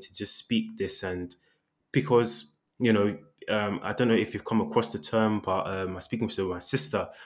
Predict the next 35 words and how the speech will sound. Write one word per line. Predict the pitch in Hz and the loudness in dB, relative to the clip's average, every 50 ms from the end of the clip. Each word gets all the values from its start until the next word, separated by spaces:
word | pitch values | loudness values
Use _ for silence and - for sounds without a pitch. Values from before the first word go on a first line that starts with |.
| - - | -12 -8
and | 98 95 | -6 -6
she | - - | -4 -6
was | 98 - | -6 -6
talking | - - 120 110 - 104 | -4 -4 -2 0 0 -2
about | 98 87 101 98 98 - | 0 2 2 2 2 2
how, | - 110 107 104 101 98 98 98 98 - - - - - - | 4 6 6 8 8 6 4 2 0 -4 -14 -20 -20 -16 -8
um, | - 95 95 92 | -6 -4 -2 0
a | 90 | 2
lot | 98 110 110 - | 4 4 4 4
of | - | 2
people, | - 120 117 113 - - 110 110 104 92 | 0 -2 -2 -2 -2 0 2 2 2 0
again, | 87 - 92 90 87 87 | -2 -4 -4 -4 -4 -6
millennials, | 87 90 104 110 110 110 104 104 104 98 95 - - | -2 4 4 6 6 6 4 2 0 0 -2 -6 -6
people | - 117 113 - 95 | -6 -6 -6 -4 -6
in | 92 | -8
their | 90 85 - - | -8 -8 -6 -4
twenties | 107 104 107 101 98 | -2 -2 -2 -2 -2
and | 95 92 90 | -4 -6 -6
beyond, | 92 95 104 107 107 101 92 - - - - - - - _ _ - | -2 -2 0 2 0 0 -2 -4 -10 -20 -20 -20 -20 -20 _ _ -6
they | 95 90 | -4 0
go | - 104 107 | 2 2 2
through | 101 - - 107 104 101 98 - - | 2 0 0 0 0 0 0 -2 -2
a | 92 | -2
season | - - - - 110 110 107 110 104 101 95 | -2 0 0 2 2 2 2 2 0 -2 -2
w-, | 92 92 92 - - - | -2 -6 -8 -8 -6 -2
of, | 101 98 95 92 - | 0 0 0 0 0
um, | 95 95 95 95 92 92 92 90 90 87 87 87 - _ _ - - - - _ _ _ _ _ _ _ _ - | 0 0 0 0 -2 -2 -4 -6 -8 -8 -10 -12 -14 _ _ -10 -10 -10 -10 _ _ _ _ _ _ _ _ -8
uh, | - 95 95 90 90 90 | -6 -4 -4 -2 -2 -4
where | 90 90 101 101 98 98 98 98 92 | -2 2 2 2 2 2 0 -2 -2
their | - - 95 | -2 0 2
mental | 104 123 120 117 110 | 4 4 4 2 2
health | 101 113 107 98 - | 4 4 4 4 4
is | 95 - | 0 0
basically | - 110 107 - 110 107 101 - - | 0 0 0 0 -2 -4 -4 -2 2
impacted | 110 110 107 110 - - - - - - - 95 90 - | 2 2 2 2 0 -6 -8 -6 -6 -4 -2 -4 -4 -6